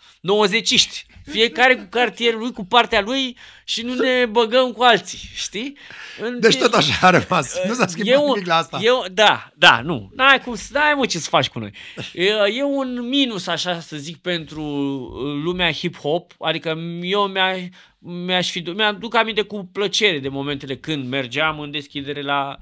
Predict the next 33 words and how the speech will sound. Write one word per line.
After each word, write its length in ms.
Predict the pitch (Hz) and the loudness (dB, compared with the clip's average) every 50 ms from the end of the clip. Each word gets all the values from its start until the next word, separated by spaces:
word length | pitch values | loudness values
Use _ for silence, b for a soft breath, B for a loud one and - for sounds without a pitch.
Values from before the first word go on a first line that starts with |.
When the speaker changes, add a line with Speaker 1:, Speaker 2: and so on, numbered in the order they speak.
| b b b | b b b
Speaker 1:
Mafia, 460 | b 143 151 151 147 - - 147 143 143 | b -4 -4 -4 -4 -6 -6 -8 -8 -8
cântam 520 | - 147 139 131 123 143 151 151 147 143 | -8 -12 -12 -10 -10 -8 -8 -8 -10 -12
și 220 | 139 - - 165 | -12 -12 -12 -10
chiar 220 | 143 - 175 175 165 | -6 -4 -4 -2 -2
și 400 | 147 - 175 165 165 160 156 - | -4 -8 -8 -8 -10 -10 -12 -14
Chelu 280 | - - 180 175 175 170 | -10 -8 -8 -8 -8 -10
cânta 440 | 175 - 131 127 127 147 147 147 147 | -12 -14 -18 -16 -12 -10 -10 -10 -12
cu 300 | - 139 139 143 139 143 139 | -14 -14 -14 -14 -14 -14 -14
Mafia 380 | 139 143 139 135 - 143 143 | -14 -14 -14 -14 -14 -12 -12
și 160 | 139 139 - 143 | -12 -10 -10 -12
existau 540 | 139 131 127 123 - 147 151 151 156 143 b b b b b b | -12 -12 -12 -10 -8 -6 -6 -6 -6 -10 b b b b b b
colaborări. 680 | _ - 143 143 143 143 135 127 135 139 147 151 151 147 | _ -8 -6 -4 -4 -4 -6 -8 -8 -8 -6 -8 -8 -10
Știu 200 | 139 - - 143 | -12 -12 -14 -14
că 140 | 139 151 135 | -12 -10 -10
și 160 | - - - | -10 -10 -10
Uzi 240 | 135 160 165 156 170 | -10 -10 -6 -4 -4
a 60 | 156 | -4
avut 380 | 156 156 147 156 165 151 - - | -4 -4 -6 -12 -14 -14 -14 -14
o 180 | 165 160 156 | -14 -12 -12
melodie 500 | 151 151 151 151 156 147 143 147 156 156 | -14 -14 -16 -16 -16 -16 -16 -16 -16 -16
cu 160 | 143 143 - 143 143 143 139 139 139 135 135 135 131 135 - | -18 _ -14 -12 -10 -10 -10 -12 -12 -14 -16 -18 -18 -20 -18
Ombladon, 640 | - - 143 143 135 139 143 143 139 135 165 165 160 | -14 -14 -12 -10 -8 -6 -6 -6 -6 -8 -10 -10 -8
dacă 280 | 156 151 147 143 - 156 | -8 -8 -8 -10 -12 -14
nu 100 | 151 147 | -12 -12
mă 120 | 147 147 | -12 -12
înșel. 460 | 147 143 143 - 151 147 147 143 143 B B B B B B B B B B B B B | -12 -12 -12 -12 -12 -12 -12 -14 -16 B B B B B B B B B B B B B
Dar, 340 | - 185 190 233 240 240 233 | -12 -4 0 2 2 2 2
uh, 300 | 240 247 247 247 240 214 - | 0 0 0 0 -2 -4 -6
cam 200 | - 240 247 247 | -6 -4 -2 -2
aici 180 | 254 254 - | -2 -2 -2
s-au 520 | 247 233 - - 233 226 226 226 220 220 226 | -4 -4 -2 0 -2 0 -2 -2 -6 -8 -8
terminat, 600 | 180 180 233 214 214 226 220 226 214 165 - - | -6 -6 -6 -6 -6 -6 -6 -4 -4 -4 -6 -8
uh, 380 | 131 120 113 110 104 101 98 | -12 -12 -10 -12 -12 -14 -16